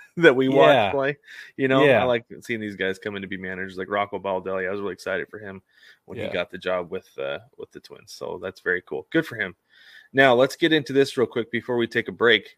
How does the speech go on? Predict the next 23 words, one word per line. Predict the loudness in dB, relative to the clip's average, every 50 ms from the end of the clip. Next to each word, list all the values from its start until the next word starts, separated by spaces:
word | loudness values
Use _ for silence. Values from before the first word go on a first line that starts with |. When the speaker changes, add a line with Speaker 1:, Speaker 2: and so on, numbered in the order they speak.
| _ -6
Speaker 1:
Awards | -6 -4 -2 2 4 4 4 4 4 0 -2 -6 _ 0
finalist. | 0 0 2 0 0 -2 -2 -4 -8
And | -10 -4 0
by | 2 2 2
real | 2 0 0 -2 -2
quick, | 0 -2 -2 0 0
I | -2
mean, | -2 -2 -6
this | -6 -6
is | -6
gonna | -6 -4 -2
take | -2 -2 -4
some | -4 -10 -8
time. | -4 -2 -2 -2 -4 -6
So | -6 -4
let's | -4 -4 -4
get | -4 -4 -2 -2
into | -2 -4 -4 -8 -8
it. | -10 -10 _ _ _ _ _ _ -14 -6 -2
Speaker 2:
Yeah. | 0 0 0 0 -4 _ -18 -18 -10 _ -4
<laughs> | -4 -4 -4 _ _ _ _ _
Speaker 1:
First | 6 8 8 8 6 6 8
off, | 8 8 8 6 2